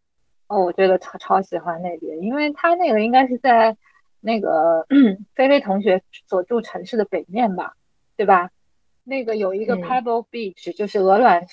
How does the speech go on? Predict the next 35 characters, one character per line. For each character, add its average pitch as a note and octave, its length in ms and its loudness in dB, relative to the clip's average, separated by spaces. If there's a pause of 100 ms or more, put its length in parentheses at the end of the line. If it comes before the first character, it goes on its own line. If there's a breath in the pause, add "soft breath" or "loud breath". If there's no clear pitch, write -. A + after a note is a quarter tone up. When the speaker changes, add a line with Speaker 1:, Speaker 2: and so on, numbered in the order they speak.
(240 loud breath)
Speaker 1:
就 B3 160 -2
是 A#3+ 80 -10 (100)
Pebble C4+ 340 0
Beach A#3+ 280 -4
好 F#3+ 140 0
像 G3+ 160 0
是 B3+ 100 -4
有 F#3 140 2
个 F3+ 140 0
什 F#3 100 -12
么 F#3+ 140 -4
高 A#3+ 160 2
尔 G3+ 120 4
夫 - 120 -8
球 F#3 180 -2
场 G3 160 2
很 F#3+ 160 -6
有 F3+ 140 -2
名， E3 160 -8
然 A3 100 6
后 C4 60 6
当 C#4 120 4
然 C#4+ 80 8
我 F#3+ 120 8
们 F#3 100 -8
是 B3+ 80 -6
开 A#3+ 200 2
车 B3 220 2
经 C4 220 -2
过 A#3+ 160 2
的， D#3+ 100 0
完 D#3+ 160 2
全 A3+ 200 -4
不 G#3 120 -10
是 F#3+ 300 2